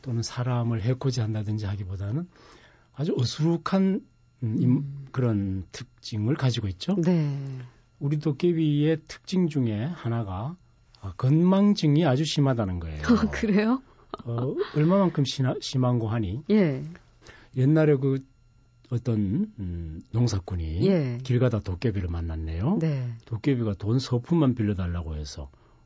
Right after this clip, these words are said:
Speaker 1: 어, 구워주었더니,
Speaker 2: 예.
Speaker 1: 어, 이 도깨비가 저녁마다 와-, 가지고 와서 갚네요.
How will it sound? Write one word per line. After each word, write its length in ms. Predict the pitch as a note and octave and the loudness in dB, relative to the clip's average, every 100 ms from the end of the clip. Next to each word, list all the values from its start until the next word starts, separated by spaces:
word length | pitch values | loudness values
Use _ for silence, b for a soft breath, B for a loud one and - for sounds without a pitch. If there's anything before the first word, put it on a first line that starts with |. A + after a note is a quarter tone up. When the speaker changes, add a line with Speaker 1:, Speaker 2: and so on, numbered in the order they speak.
| _ | _
Speaker 1:
어, 80 | D3+ | -10
구워주었더니, 840 | - G#3 E3+ C3 G#2+ G#2+ A2 G2 D2+ | 2 4 6 4 4 0 2 0 0
Speaker 2:
예. 180 | B3 F3 B2+ - _ _ _ _ - | 0 0 -4 -14 _ _ _ _ -2
Speaker 1:
어, 120 | A3 | 0
이 40 | |
도깨비가 580 | G#3+ F#3 F#3 F#3 E3 C#3 B2+ | 2 0 2 4 4 2 2
저녁마다 560 | B2+ B2+ C3+ A#2+ E2+ | 4 4 4 2 0
와-, 160 | C#2 A2 A#2+ - - | -2 -2 -4 -8 -6
가지고 300 | D3+ F3+ F3 | -2 2 2
와서 180 | D#3 | 2
갚네요. 440 | D3 C3+ C3 C3 | 4 4 4 4